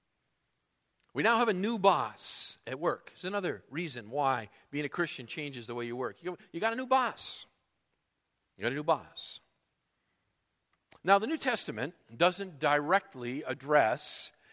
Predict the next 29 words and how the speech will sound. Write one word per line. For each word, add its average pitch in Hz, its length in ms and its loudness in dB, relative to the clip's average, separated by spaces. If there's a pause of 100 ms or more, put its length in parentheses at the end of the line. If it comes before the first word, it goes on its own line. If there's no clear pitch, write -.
(200)
the 175 220 0
issue 143 480 0
of 135 420 4 (340)
modern-day 139 760 4
employers 135 760 2
and 117 140 -4
employees. 127 880 -8 (1700)
The, 151 280 8
the 151 180 2
situation 220 540 2
in 180 60 0
which 180 300 2
the, 151 500 0
uh, 127 400 -18
we 185 180 0
find 175 280 0
ourselves 156 580 4
is 160 160 0
a 170 100 2
more 165 240 2
recent 160 460 0
phenomena. 139 680 2 (200)
The 175 80 0
rise 185 300 10
of 185 100 -4
a 190 80 4
free 190 340 -2
middle 180 280 -2
class 123 640 -2